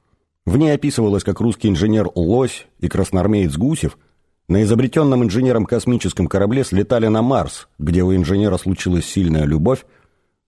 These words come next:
а идеологически подкованный красноармеец возглавил трудящиеся массы марсиан, поднявшие мятеж против тысячелетнего ига эксплуататорских классов.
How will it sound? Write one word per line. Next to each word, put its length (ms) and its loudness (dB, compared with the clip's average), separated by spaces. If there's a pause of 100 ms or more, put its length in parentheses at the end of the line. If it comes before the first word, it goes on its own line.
а 240 2
идеологически 720 0
подкованный 560 0
красноармеец 920 -2
возглавил 600 0
трудящиеся 640 -2
массы 320 0
марсиан, 560 0 (460)
поднявшие 560 0
мятеж 480 0
против 560 -4
тысячелетнего 720 0 (140)
ига 280 0 (140)
эксплуататорских 960 -4
классов. 580 -8